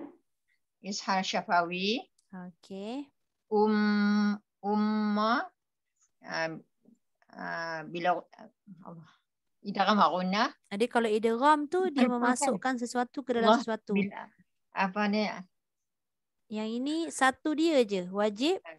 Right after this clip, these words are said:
Speaker 1: Wajib ghunnah.
Speaker 2: Ya, ha,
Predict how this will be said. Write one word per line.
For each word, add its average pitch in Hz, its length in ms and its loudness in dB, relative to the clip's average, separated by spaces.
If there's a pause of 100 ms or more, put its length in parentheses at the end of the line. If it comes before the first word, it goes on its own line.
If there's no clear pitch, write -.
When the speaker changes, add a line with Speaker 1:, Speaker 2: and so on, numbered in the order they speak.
(240)
Speaker 1:
Wajib 202 340 2
ghunnah. 190 800 4
Speaker 2:
Ya, 220 640 2
ha, 196 140 -6